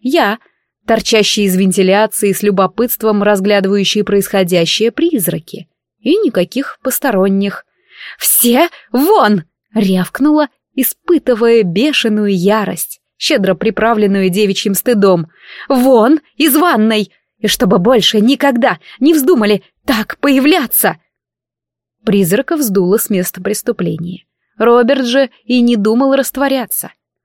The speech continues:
«Знаешь, немного обидно, когда тебя не приглашают на вечеринку», пошутил он, стараясь разрядить обстановку. Затем повернулся ко мне спиной, снял полотенце с вешалки и подал через плечо, не оглядываясь.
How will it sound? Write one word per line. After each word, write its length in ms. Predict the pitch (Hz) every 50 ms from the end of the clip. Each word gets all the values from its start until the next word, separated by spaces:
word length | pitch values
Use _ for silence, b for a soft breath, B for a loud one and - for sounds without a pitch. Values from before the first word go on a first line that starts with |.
| _ _ _ _ _ _ -
«Знаешь, 440 | 151 147 160 233 302 330 - - -
немного 420 | 208 226 269 330 370 285 277 302
обидно, 440 | 285 233 185 190 196 190 170 175 170
когда 300 | - 202 196 196 220 220
тебя 240 | 208 - 202 226 226
не 120 | 214 208
приглашают 600 | 190 196 185 185 190 185 180 - - 214 247 233 -
на 60 | 196
вечеринку», 720 | 190 190 190 - 196 165 160 156 156 156 - - - _ _ _ _ _ _ _ -
пошутил 420 | 147 - - 185 - 196 175 170
он, 160 | 226 277 262 - B B B B
стараясь 480 | - - - 240 247 247 240 240 -
разрядить 520 | 226 226 202 214 226 233 196 214 208 196 -
обстановку. 840 | 202 196 - - - 202 185 170 160 160 - - - - - - _ _ _ _ _ _ _ _ _ _ -
Затем 380 | - 180 220 240 - 381 370
повернулся 640 | - 214 190 190 180 180 185 180 180 180 - - 185
ко 120 | - 180 180
мне 180 | 185 185 185
спиной, 420 | 185 - - 208 202 240 311 339 302
снял 280 | - 196 190 185 180
полотенце 540 | 170 - 180 180 175 170 - 294 294 - -
с 120 | - - 226
вешалки 520 | 240 240 240 - 220 208 - - 214 202 B B B B B
и 100 | 330 320
подал 520 | - _ - 254 262 262 240 269 269 262
через 300 | 254 - 254 240 240 -
плечо, 360 | - 247 262 240 - - 196
не 180 | 196 196 208 233
оглядываясь. 760 | 240 208 196 185 180 185 185 190 190 190 190 190 - - -